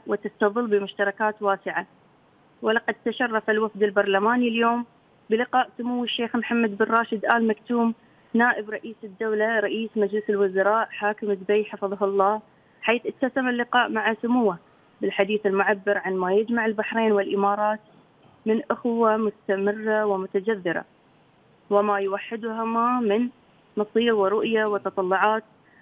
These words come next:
وقد تلمسنا من سموه الإشادة الصادقة بما تشهده مملكة البحرين من تطور تنموي وديمقراطي متواصل، استنارة برؤية جلالة الملك المعظم رعاه الله،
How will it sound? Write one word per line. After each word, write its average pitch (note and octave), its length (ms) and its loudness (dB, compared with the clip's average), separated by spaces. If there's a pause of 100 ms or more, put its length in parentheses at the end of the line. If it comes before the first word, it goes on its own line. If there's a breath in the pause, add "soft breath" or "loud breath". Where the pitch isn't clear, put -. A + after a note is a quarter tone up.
(160 soft breath)
وقد C4 200 0
تلمسنا C4 640 0
من A#3+ 220 0
سموه B3 320 0
الإشادة G#3 580 0
الصادقة G3+ 500 -4 (400)
بما A3+ 260 2
تشهده A#3 400 -6
مملكة G#3 560 -2
البحرين G#3 600 0
من G3+ 180 2
تطور G#3 460 0 (120)
تنموي G#3 440 2
وديمقراطي G3 800 -2
متواصل، F3+ 600 -2 (460 soft breath)
استنارة A3+ 640 0
برؤية G#3+ 520 0
جلالة G3 520 0
الملك F#3+ 400 -6
المعظم F#3+ 520 -2
رعاه F3+ 320 0
الله، F3+ 280 -2